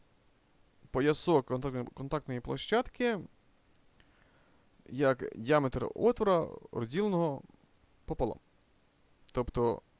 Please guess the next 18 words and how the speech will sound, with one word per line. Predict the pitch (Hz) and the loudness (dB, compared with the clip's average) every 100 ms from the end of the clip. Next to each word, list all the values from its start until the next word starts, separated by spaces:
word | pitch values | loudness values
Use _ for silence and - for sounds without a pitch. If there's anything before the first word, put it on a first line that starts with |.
| _ _ - - - _ _ _ - | _ _ -20 -20 -20 _ _ _ -12
у | 101 | -2
нас | 135 131 - - | 0 0 -2 -12
діаметр | 104 117 143 127 120 - | -4 0 2 2 -2 -2
отвора | 127 143 123 120 110 - _ _ _ _ _ _ _ _ _ _ _ - | 0 2 2 0 -2 -6 _ _ _ _ _ _ _ _ _ _ _ -2
нуль | 151 143 | 0 2
п'ять | 143 127 | 2 0
міліметра, | 117 120 156 220 202 | 0 -2 0 2 0
відповідно, | 123 139 143 147 135 123 - _ _ _ - _ _ | 0 -2 0 2 2 0 -4 _ _ _ -20 _ _
контактна | - 131 147 139 127 | -6 0 0 0 -4
площадка | 123 - 233 - 180 | -4 2 2 4 2
буде | 170 175 160 147 - _ _ | 6 8 6 4 -6 _ _
нуль | 113 156 | -4 -2
двадцять | 202 139 131 120 | 0 -2 -2 0
п'ять | 147 180 - - _ | 0 0 -8 -20 _
міліметра. | 139 147 104 - - - _ _ _ _ _ - _ _ _ _ _ _ _ _ - _ _ _ _ _ _ _ _ _ _ _ | -4 -2 -2 -6 -16 -20 _ _ _ _ _ -20 _ _ _ _ _ _ _ _ -20 _ _ _ _ _ _ _ _ _ _ _
Проставляємо | - 147 165 156 127 | -6 0 4 4 4
наші | 127 - | 0 -2
отвори. | 131 107 120 147 214 | -2 -2 0 0 0